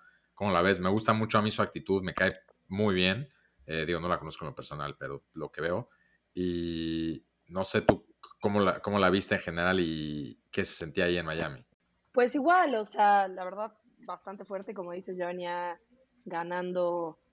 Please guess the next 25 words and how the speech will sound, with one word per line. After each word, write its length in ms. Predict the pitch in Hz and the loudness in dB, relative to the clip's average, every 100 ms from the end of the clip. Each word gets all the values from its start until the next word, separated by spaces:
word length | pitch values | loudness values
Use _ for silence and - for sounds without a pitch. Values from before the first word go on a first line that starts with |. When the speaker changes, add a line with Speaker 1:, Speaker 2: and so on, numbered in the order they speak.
| _ | _
Speaker 2:
Indian 360 | 190 202 196 185 | -6 -2 -2 -2
Wells 480 | 196 208 214 220 202 | 0 2 2 0 -4
más 280 | 175 175 - | -4 -6 -6
que 460 | 180 175 170 156 175 180 | -6 -6 -4 -8 -10 -8
número 360 | 190 196 180 | -2 0 0
uno 580 | 185 202 208 202 202 202 - _ _ | 0 -2 0 0 0 -2 -8 _ _
y 360 | - 165 160 - - | -6 -2 -2 -4 -8
no 180 | 180 175 | -6 -4
sé 140 | 190 | -6
si 160 | 170 185 | -2 -2
eso 380 | 180 - 175 170 | -2 2 2 2
en 120 | 156 | 0
parte 500 | 175 175 - 175 165 _ _ _ _ _ - | -2 -2 0 0 -2 _ _ _ _ _ -8
sea 260 | - 165 170 | -2 -2 -2
un 60 | 165 | -6
poco 340 | 156 - 151 | -6 -4 -6
cierta 280 | - 165 160 | -4 -4 -4
presión, 420 | 156 147 160 196 | -4 -6 -4 -2
pero, 760 | 208 165 160 160 156 156 147 - _ _ _ _ | 2 2 2 0 0 0 0 -4 _ _ _ _
pero 500 | 185 170 165 165 156 160 | 2 2 2 0 -2 0
no, 280 | 208 269 | 4 4
o 40 | 170 | 2
sea, 140 | 165 | -2
súper 340 | - 214 220 214 | -2 0 0 2
fuerte, 580 | 214 202 208 240 269 | 2 2 0 -2 -2